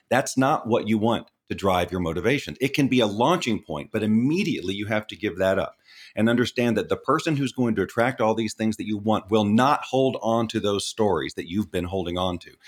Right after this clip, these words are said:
They will no longer have any space for that kind of justification as to why they haven't arrived.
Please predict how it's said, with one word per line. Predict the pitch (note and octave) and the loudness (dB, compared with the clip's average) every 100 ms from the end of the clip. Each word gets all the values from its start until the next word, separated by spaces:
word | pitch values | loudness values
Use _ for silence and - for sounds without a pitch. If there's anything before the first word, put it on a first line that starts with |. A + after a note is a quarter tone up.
| - | -10
They | - | 0
will | G#2+ A2+ | 4 6
no | A#2+ C3+ D#3+ | 6 6 4
longer | D#3 D3+ C3+ A#2+ | 4 2 2 2
have | A2+ A2 G2+ | 2 0 0
any | - D3 | -2 -2
space | C#3 - D3 C#3 - - _ | -2 0 0 2 -2 -12 _
for | G#2+ | 0
that | A#2+ A#2+ | 0 2
kind | A#2 | -2
of | G2 | 0
justification | A2 A2 - G2+ A#2+ A#2 - F#2 | 0 0 -4 -8 -2 -2 0 -4
as | F2+ | -2
to | G2+ | 0
why | G2 F2+ | 2 2
they | F2 | 0
haven't | F#2+ F2 F2 | -2 -2 -2
arrived. | G2+ G2 - - | 0 0 -2 -8